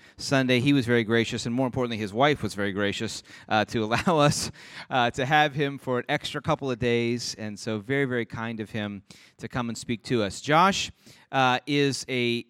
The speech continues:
a respected pastor in Sovereign Grace. Let me, let me use that phrase. Now, hopefully all pastors are expected, but respected, but Josh is for a particular reason. Josh teaches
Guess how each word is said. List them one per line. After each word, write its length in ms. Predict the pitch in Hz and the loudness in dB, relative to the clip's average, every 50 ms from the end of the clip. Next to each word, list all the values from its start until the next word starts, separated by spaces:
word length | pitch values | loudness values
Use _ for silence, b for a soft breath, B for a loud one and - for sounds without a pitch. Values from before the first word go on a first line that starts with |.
| _ _ | _ _
a 380 | 120 117 117 113 110 110 110 104 - - _ _ _ _ _ _ _ _ B B B B B B B B - | -2 0 0 0 0 -2 -2 -4 -8 -14 _ _ _ _ _ _ _ _ B B B B B B B B -4
respected 760 | 131 123 - - - - 175 185 - - - 185 180 165 139 | -4 -4 -4 -6 0 2 2 2 2 2 0 0 0 0 0
pastor 520 | - 160 156 151 151 - - - 156 147 | 0 2 4 4 4 2 -2 -2 -2 -2
in 200 | - 135 131 127 | 0 -2 -4 -4
Sovereign 380 | - - 147 135 127 110 123 117 | -2 2 2 2 2 2 -2 -2
Grace. 400 | 101 120 113 98 82 - - 120 | 0 0 0 0 0 -4 -6 -6
Let 100 | 131 139 | -4 -4
me, 60 | 131 | -4
let 80 | 139 139 | -6 -4
me 80 | 139 | -2
use 160 | 139 131 117 | -2 -2 -2
that 120 | - 123 - | -2 -2 0
phrase. 200 | 127 120 110 - | 0 -2 0 0
Now, 80 | 123 | -2
hopefully 260 | 131 156 - - 131 127 | -2 -2 -2 -2 0 0
all 120 | 123 117 | 0 0
pastors 340 | - 135 113 110 113 104 110 | 0 -2 -2 -2 -4 -6 -8
are 40 | 110 | -8
expected, 480 | 104 - - 127 113 - - 117 107 | -8 -6 -4 -4 -4 -2 -2 -4 -2
but 140 | 101 113 - - | -2 -6 -6 -6
respected, 380 | 107 - - 127 113 - - 104 | -12 -6 -4 -4 -4 -4 -6 -6
but 80 | 110 101 | -8 -2
Josh 380 | 104 143 147 151 143 - - B B B B B | 0 2 2 2 2 0 -6 B B B B B
is 140 | 131 135 - | -2 -2 -2
for 120 | - 135 | -2 -6
a 20 | |
particular 320 | - - 160 143 135 131 127 | -4 -2 -4 -4 -2 -2 0
reason. 280 | 139 135 110 101 101 | 0 0 -2 -4 -6
Josh 300 | 90 143 165 196 190 - | 0 2 2 4 2 0
teaches 680 | - - - 220 214 - - 143 123 127 135 127 - - | -6 -4 -4 -4 -4 -2 -2 -2 0 -2 -2 -4 -10 -14